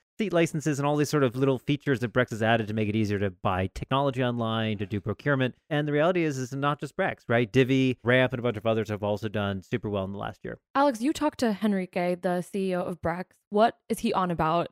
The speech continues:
Speaker 2: about the pandemic, about how they doubled their valuation in less than a year, if I'm correct?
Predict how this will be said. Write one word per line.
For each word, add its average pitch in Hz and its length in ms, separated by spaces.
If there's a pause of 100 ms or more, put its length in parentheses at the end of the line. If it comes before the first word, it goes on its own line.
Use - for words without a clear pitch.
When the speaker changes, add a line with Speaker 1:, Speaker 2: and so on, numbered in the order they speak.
(120)
Speaker 2:
about 185 220
the 180 60
pandemic, 247 540
about 196 240
how 196 80
they 190 140
doubled 185 320
their 196 100
valuation 185 800
in 185 320
less 180 280
than 190 240
a 202 80
year, 190 440
if 214 120
I'm 196 260 (120)
correct? 220 240